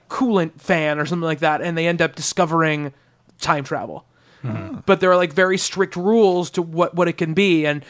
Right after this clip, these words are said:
Speaker 1: how they go about it. And, like, you know, um, like, the amount of ti-, you, you sit in, like, this box, and the amount of time you sit in the box is the amount of time you go back in time.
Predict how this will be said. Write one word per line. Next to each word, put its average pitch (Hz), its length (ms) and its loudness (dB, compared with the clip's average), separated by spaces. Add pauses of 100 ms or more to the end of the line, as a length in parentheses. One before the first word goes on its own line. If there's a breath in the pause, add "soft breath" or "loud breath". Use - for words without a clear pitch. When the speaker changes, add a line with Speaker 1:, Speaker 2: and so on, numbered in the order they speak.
(100 loud breath)
Speaker 1:
how 175 240 2
they 160 100 0
go 170 140 2
about 175 340 2
it. 156 140 0
And, 151 180 -2
like, 151 300 -6 (300 soft breath)
you 180 80 0
know, 160 180 4
um, 151 600 -4
like, 156 160 -4
the 190 60 0
amount 190 200 4
of 170 80 -4
ti-, 190 220 0
you, 175 100 0
you 175 140 -4
sit 196 200 -4
in, 180 60 -6
like, 170 100 -4
this 160 140 -8
box, 175 320 -2
and 170 60 -4
the 170 40 -2
amount 180 120 0
of 175 60 -2
time 175 140 -6
you 156 60 -6
sit - 160 -4
in - 20 -6
the 196 80 0
box 160 520 0 (320 soft breath)
is 180 120 2
the 180 80 2
amount 175 220 4
of 165 100 -2
time 170 300 0
you 170 60 0
go 190 100 4
back 165 320 0
in 156 80 -2
time. 135 320 -6